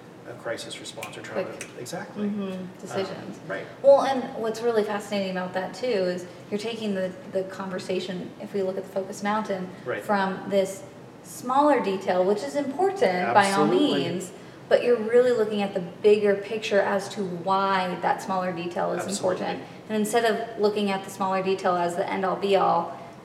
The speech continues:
Speaker 2: we're trying to focus them on really what is driving them to have that, and then to look at all the options, including that smaller detail that we were talking
Speaker 1: Absolutely.
Speaker 2: about before.
Speaker 1: Absolutely.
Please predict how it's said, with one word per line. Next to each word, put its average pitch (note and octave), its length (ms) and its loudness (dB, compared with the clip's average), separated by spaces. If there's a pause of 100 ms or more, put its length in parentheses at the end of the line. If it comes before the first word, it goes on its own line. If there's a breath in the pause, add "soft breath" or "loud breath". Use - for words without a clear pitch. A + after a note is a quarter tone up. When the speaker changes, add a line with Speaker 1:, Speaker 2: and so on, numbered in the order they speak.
(180)
Speaker 2:
we're G3+ 120 2
trying G3+ 240 0
to F#3 60 0
focus G3 400 2
them F#3 260 -2
on G3 680 -4
really A#3 440 0
what F#3 520 2
is G3+ 160 -2
driving F#3+ 480 0
them F3+ 180 -2
to F#3+ 60 -4
have G3 340 -4
that, B3 260 0
and G3+ 120 0
then F#3+ 120 0
to F3+ 80 -2
look F3+ 180 -2
at - 100 0 (120)
all F#3 260 4
the F#3 60 6
options, - 680 0 (200 loud breath)
including F4+ 480 8
that E3 200 4
smaller F3+ 300 0
detail F3+ 380 -2
that E3+ 120 0
we F3+ 60 0
were F3+ 60 0
talking - 100 -2 (220)
Speaker 1:
Absolutely. - 40 -6
Speaker 2:
about - 200 0
before. - 500 -2 (300)
Speaker 1:
Absolutely. A#2+ 480 -4